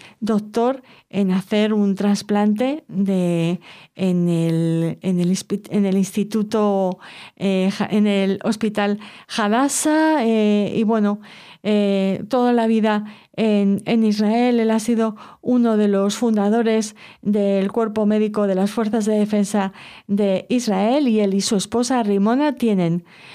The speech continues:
eh, trece hijos, no, ce-, tres hijos y ocho, eh, ocho nietos. Y una historia parecida es la que tiene Mónica Barcel, que nació en mil novecientos treinta y siete, en este caso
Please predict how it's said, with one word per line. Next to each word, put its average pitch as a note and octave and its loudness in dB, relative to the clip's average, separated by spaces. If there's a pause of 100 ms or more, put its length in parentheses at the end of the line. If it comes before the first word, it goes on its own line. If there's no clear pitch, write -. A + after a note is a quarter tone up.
(260)
eh, F3+ 0
trece F#3 0 (100)
hijos, F4 -2
no, G3+ 2
ce-, A#3 -2
tres D4+ 0
hijos E4+ 0
y D4+ 0
ocho, C4 -2 (360)
eh, G3 0
ocho A#3 -2
nietos. D#3+ -2 (720)
Y A3+ 2
una A#3+ 2
historia B3 0
parecida C4+ 0
es G#3+ 0
la G#3+ 0
que A#3 0
tiene A#3 0 (300)
Mónica A3 0
Barcel, C#4 0
que A3 -2
nació G3 0
en G#3+ 2
mil G#3+ 2
novecientos G#3 0
treinta A3 0
y G#3+ 2
siete, A3+ -2
en B3 2
este G#3+ -2
caso G#3+ -2